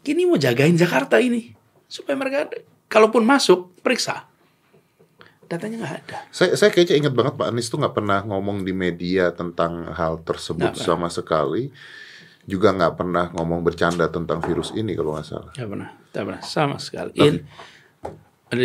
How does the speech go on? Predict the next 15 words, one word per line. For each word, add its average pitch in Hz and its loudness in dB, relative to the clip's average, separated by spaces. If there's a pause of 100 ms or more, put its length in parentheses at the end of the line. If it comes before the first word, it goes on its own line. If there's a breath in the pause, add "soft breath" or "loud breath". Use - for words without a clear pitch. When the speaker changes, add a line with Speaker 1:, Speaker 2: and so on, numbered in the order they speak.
Speaker 1:
ini 151 -2
tuh 151 -4
sangat 127 -6
serius. 113 -6
Kita 156 0
nggak 147 2
pernah 107 0
ngomong 131 -2
di 110 -2
media. 101 -8
Sampai 120 0
kemudian 147 0
kita 131 2
pantau 123 -2
nih. - -10